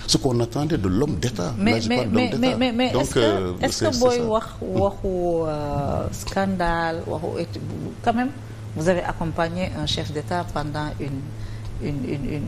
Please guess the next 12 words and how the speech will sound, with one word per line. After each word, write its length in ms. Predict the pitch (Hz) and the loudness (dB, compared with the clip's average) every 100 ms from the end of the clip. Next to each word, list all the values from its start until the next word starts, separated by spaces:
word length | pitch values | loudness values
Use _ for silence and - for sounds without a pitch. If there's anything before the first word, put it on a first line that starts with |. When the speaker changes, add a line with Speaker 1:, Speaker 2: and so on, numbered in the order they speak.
| 156 | -4
Speaker 2:
une 140 | 143 139 | -4 -4
dizaine 380 | 151 139 147 156 | -4 -4 -4 -2
d'années. 280 | 208 214 - - - - - - - - | 0 0 -4 -10 -12 -12 -12 -12 -12 -2
Euh, 160 | 160 160 - 147 | 0 0 -2 -2
vous 160 | 156 | 0
avez 260 | 170 165 - | 2 2 0
été 280 | 160 175 156 | 0 0 0
dans 180 | 151 | 0
son 220 | 147 160 147 - | -2 -2 -4 -4
cabinet, 520 | 170 170 180 220 240 - - - - | -2 -2 0 0 0 -4 -10 -8 -2
euh, 160 | 156 151 | -2 -2
conseiller, 500 | - 165 - 175 233 | -2 -2 0 0 0